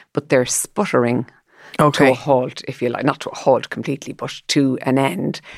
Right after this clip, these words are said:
Speaker 1: um, in terms of the level that you had prior to that. And so therefore, um, the periods can, can become erratic, the symptoms can be erratic.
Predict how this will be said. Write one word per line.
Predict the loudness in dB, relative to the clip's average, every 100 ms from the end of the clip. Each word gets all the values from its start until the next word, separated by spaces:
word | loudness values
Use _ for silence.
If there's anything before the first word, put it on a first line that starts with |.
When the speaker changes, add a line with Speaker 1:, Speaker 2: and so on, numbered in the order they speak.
| -20 -14 -2
Speaker 1:
um, | 0 2
in | 0
terms | 2 0
of | 0
the | 2
level | 2 2
that | -4 -6
you | -4
had | -4 -4
prior | -2 0 0
to | 0
that. | -4 -4 -8 -18 -20 -16 0
And | 0 2
so | 2
therefore, | 2 2 0 0 2
um, | 0 0 0 0 -2
the | -2 -2 -2 -6 -10 -8
periods | -2 0 0 -4
can, | -4 -4 -4
can | 0 2 2
become | 0 0
erratic, | 0 0 0 -2 -4 -6 -20 -8
the | -2
symptoms | 2 2 2 -4
can | -2 0 2
be | 0
erratic. | 0 0 0 -4 -4